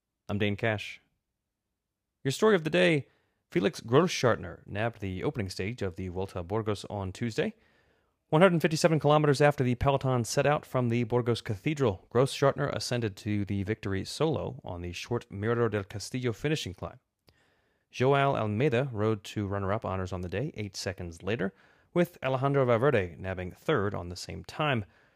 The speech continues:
Grossschartner leads the general classification ahead of stage two, a one hundred and sixty-eight kilometer trek from Castro Jerez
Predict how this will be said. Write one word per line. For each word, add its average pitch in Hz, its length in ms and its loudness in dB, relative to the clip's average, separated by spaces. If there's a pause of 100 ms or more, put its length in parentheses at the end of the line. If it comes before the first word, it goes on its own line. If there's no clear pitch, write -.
(140)
Grossschartner 180 640 2
leads 127 300 -4
the 127 160 -2
general 131 240 0
classification 113 800 -6
ahead 98 260 -6
of - 240 -6
stage - 380 -8 (100)
two, 156 400 -4 (220)
a 104 120 -6
one 98 200 -6
hundred 107 240 -4
and 98 100 -4
sixty-eight 104 460 -6
kilometer 92 360 -6
trek - 400 -6
from 113 420 -4
Castro 107 500 -4
Jerez 135 420 -4